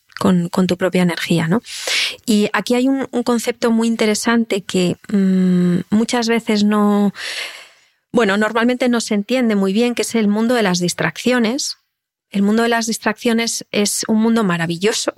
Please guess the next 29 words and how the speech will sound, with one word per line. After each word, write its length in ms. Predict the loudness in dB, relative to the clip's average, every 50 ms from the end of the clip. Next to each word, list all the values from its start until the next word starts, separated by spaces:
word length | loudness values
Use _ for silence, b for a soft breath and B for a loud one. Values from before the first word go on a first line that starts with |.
| -6 -8
<laughs> 100 | -2 -2
Y 160 | 0 2 2
hablo 240 | 2 2 2 2 2
de 100 | 2 2
las 140 | 2 0
distracciones 560 | 0 -2 -2 -2 -4 -2 0 0 0 0 -2 -4
internas, 500 | -4 -4 -2 -2 -2 -4 -4 -6 -6 -4
¿vale? 200 | -4 -2 0 0
No 120 | -2 -2
que 100 | 0 0 -2
venga 200 | 0 0 0 -2
fulanito 520 | -2 0 -2 0 0 0 -2 -2 -2 -2 -2
y 60 | -2
tal, 320 | -2 -2 0 0 2 0
o 60 | -2
que 100 | -2 -4
te 140 | -4 -4 -2
llamen, 420 | 0 2 2 2 2 0 0 -2 B B B B B
sino 220 | B 0 0 2 2
de 80 | 2
tus 160 | 0 -2 -4 -2
propias 320 | -2 -2 0 0 0 0
distracciones, 640 | -2 -2 -2 -4 -4 -2 0 0 0 2 2 0
ese 180 | 0 0 0 2
momento 280 | 2 2 0 0 0 2
en 60 | 2
el 80 | 2 2
que 80 | 0
estás, 300 | -2 0 0 -2 -2 -2